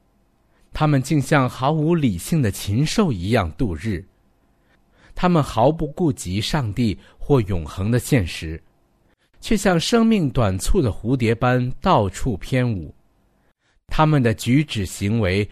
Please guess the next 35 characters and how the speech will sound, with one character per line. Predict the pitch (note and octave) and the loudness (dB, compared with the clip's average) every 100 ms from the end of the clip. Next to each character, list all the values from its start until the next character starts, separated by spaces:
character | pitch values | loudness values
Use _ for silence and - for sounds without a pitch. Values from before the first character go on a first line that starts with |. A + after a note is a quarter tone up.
| - | -10
丝 | - - F3+ | -12 -4 0
毫 | F3+ - G2 | 0 0 -2
不 | G2 G#2 | 0 -2
像 | - B2 G2+ | 0 0 0
具 | - C3+ | 0 2
有 | G#2 | 2
理 | B2 G2 - | 0 -2 -6
性， | - C#3+ F2 _ _ _ _ _ | -2 0 -2 _ _ _ _ _
而 | - D3 | 0 2
可 | E3 - A2 | 4 2 2
能 | G2 C3+ | 2 0
享 | - A#2 D#3 | 2 2 2
有 | B2+ F2+ - - | 2 0 -2 -8
与 | A2+ A#2 | -2 0
上 | - D#3 | 2 2
帝 | C3+ C3+ | 2 2
同 | - F2+ A2+ | 2 0 0
样 | B2+ G2+ | 0 0
恒 | - G#2 C#3 | -2 0 2
久 | D3 F#2+ | 2 -2
的 | D#2+ | -4
生 | - G#2+ | -4 -2
命， | G2 G#2+ E2+ - _ _ _ _ _ _ - - | -2 -2 -4 -8 _ _ _ _ _ _ -20 -14
且 | - F#3+ F3 | 0 2 4
要 | G3+ | 4
为 | F#3+ F#3 | 6 4
自 | F3+ A#3+ | 2 0
己 | E3+ A2 A#2+ | 0 -2 -2
所 | - G2 | 0 0
度 | F#2+ A#2+ | 2 2
的 | G#2+ | 2
每 | F#2 E2 | 0 -2
一 | F2 D3 | -2 -4
时 | B2+ - F#2+ | -4 -6 -8
刻 | - A#2 D#2 | -4 -4 -4